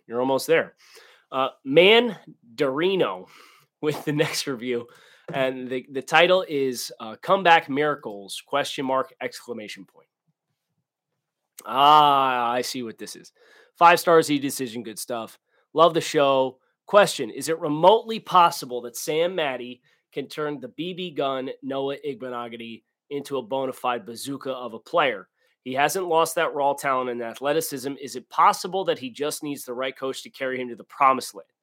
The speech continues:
I don't recall ever seeing a similar case, but hey, maybe you have. Um, no, I mean, this is a long shot at this point, right? The, the development from year one to year two didn't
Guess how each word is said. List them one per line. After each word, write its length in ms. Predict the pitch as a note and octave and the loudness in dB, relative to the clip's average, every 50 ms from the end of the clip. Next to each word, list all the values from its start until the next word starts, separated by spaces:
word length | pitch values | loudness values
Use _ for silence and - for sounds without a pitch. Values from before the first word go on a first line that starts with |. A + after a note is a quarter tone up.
| _ _ _ _ _ _ _ - | _ _ _ _ _ _ _ -14
I 60 | A#2 | -10
don't 220 | A2 C3+ C#3 D3 | -6 -6 -6 -6
recall 440 | - E3 - - C#3+ C#3 C3+ C3+ C3+ - | -6 -10 -8 -2 0 0 0 0 -2 -4
ever 220 | D3 C3+ B2 C3 | -6 -8 -6 -6
seeing 380 | - - - C3+ B2+ B2 A#2+ B2 | -8 -8 -6 -6 -6 -6 -6 -8
a 100 | A#2 A#2 | -10 -8
similar 380 | - - - B2 A#2 A2 A2 A2 | -6 -6 -4 -4 -6 -8 -10 -10
case, 340 | - - C3 C#3+ C#3+ - | -8 -6 -4 -4 -4 -6
but 220 | - - A#2 A2 - _ _ _ _ _ _ _ | -8 -10 -12 -14 -14 _ _ _ _ _ _ _
hey, 300 | - - C3+ A2 G2 F#2 _ _ _ _ | -8 -6 -6 -6 -6 -10 _ _ _ _
maybe 260 | A2+ A#2+ B2 A#2+ A#2 A#2 | -12 -10 -10 -8 -10 -10
you 220 | A2 G#2 A#2 A2+ | -12 -12 -12 -12
have. 320 | G#2+ - A2 F2+ D2 - _ - - _ _ _ _ _ _ _ - | -12 -12 -12 -14 -14 -16 _ -20 -20 _ _ _ _ _ _ _ 2
Um, 280 | G3 G3 G#3 G3+ F#3+ - _ _ _ _ _ _ _ _ _ _ _ | 6 6 6 6 4 0 _ _ _ _ _ _ _ _ _ _ _
no, 160 | - F3+ F#3+ F#3+ | 0 4 6 6
I 80 | F#3 G3 | 6 6
mean, 160 | G#3+ G#3 G#3 | 6 4 4
this 180 | G#3 A3+ A3 - | 6 4 4 4
is 140 | G#3+ F3+ G#3+ | 2 0 2
a 40 | |
long 260 | G3+ F3+ D#3+ E3 E3 D3+ | 4 6 6 6 4 2
shot 260 | - - D3 C3+ C3 | 0 0 2 2 2
at 80 | B2+ B2 | 0 -2
this 160 | - C3 - | -8 -12 -14
point, 320 | - - C3+ C3+ C#3+ D#3 D3 _ _ _ _ _ - | -12 -10 -8 -8 -8 -8 -10 _ _ _ _ _ -4
right? 280 | D3 C#3+ D#3+ E3 D#3+ _ _ _ | -2 0 0 -2 -4 _ _ _
The, 240 | - C3 C3 C3 B2+ | -6 -4 -2 -2 -2
the 140 | C3 C3 C#3+ | -2 -4 -4
development 720 | A#2 C3+ A#2 C#3 D#3+ E3+ F3+ F3 D#3+ D#3 D#3 D#3 D3 - | -4 -4 0 4 4 4 4 4 4 2 2 0 -2 -8
from 380 | - - D3+ C#3 C3+ B2+ C3 B2+ | -10 -8 -6 -6 -6 -6 -8 -10
year 240 | B2+ C3 B2+ C#3+ D3 | -12 -10 -8 -6 -6
one 240 | C3+ B2+ C3+ C3+ C3 | -4 -2 -2 -4 -4
to 80 | B2 | -6
year 220 | B2+ A#2+ B2 C3 B2 | -8 -10 -10 -10 -10
two 260 | - - C3+ C3 B2 | -10 -8 -8 -8 -8
didn't 340 | G#2+ F2+ C3 B2+ B2+ B2 | -8 -8 -8 -8 -8 -10